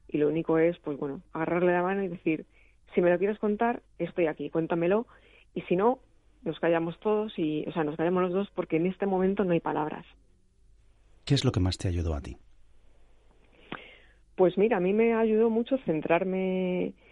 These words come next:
Speaker 1: centrarme como una loca en los estudios, porque siempre, siempre he sido muy empollona. Tú que me conoces desde,
Speaker 2: Ujú.
Speaker 1: desde el, en el colegio, ya lo
Speaker 2: Insuperable.
Speaker 1: sabías. <laughs> Y, y me ayudó mucho centrarme en los estudios y, y sacar eso adelante. O sea, yo siempre, lo que te digo,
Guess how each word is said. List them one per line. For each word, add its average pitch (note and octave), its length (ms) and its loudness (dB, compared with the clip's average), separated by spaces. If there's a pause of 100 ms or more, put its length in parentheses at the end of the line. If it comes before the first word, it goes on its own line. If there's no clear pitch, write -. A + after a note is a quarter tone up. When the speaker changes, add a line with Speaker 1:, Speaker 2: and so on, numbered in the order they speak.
(220)
Speaker 1:
centrarme F#3 480 2
como F#3 180 -2
una G#3 160 2
loca A3 320 0
en E3 240 -2
los D#3 180 -2
estudios, A3+ 560 -2
porque D#3 260 -8
siempre, E3 640 0 (320)
siempre D#3 240 0
he - 40 -2
sido D#3 160 -2
muy D#3 180 0
empollona. D#3 480 0 (140)
Tú B3+ 80 -8
que - 80 0
me D#3+ 100 0
conoces F3 400 0
desde, E3+ 480 2
Speaker 2:
Ujú. - 180 0
Speaker 1:
desde D#3+ 260 4
el, - 100 -4
en F3+ 100 2
el F3+ 80 2
colegio, F3+ 320 0
ya E3 80 -4
lo D#3+ 80 -2
Speaker 2:
Insuperable. - 600 4
Speaker 1:
sabías. - 400 -2
<laughs> - 0 - (560)
Y, F#3+ 580 4 (320)
y G3 80 6
me F3+ 80 6
ayudó F3 180 4
mucho A3 260 2
centrarme G3 360 0
en G#3 60 2
los G#3 100 -2
estudios G#3+ 540 -2
y, D#3 420 2 (340)
y E3+ 100 0
sacar E3+ 220 0
eso F3 140 -4
adelante. D3+ 320 -2
O E3+ 60 -6
sea, E3 100 -2
yo D#3 80 -4
siempre, F3+ 560 0 (280)
lo - 80 -4
que E3+ 60 0
te D#3 60 -10
digo, E3 240 -4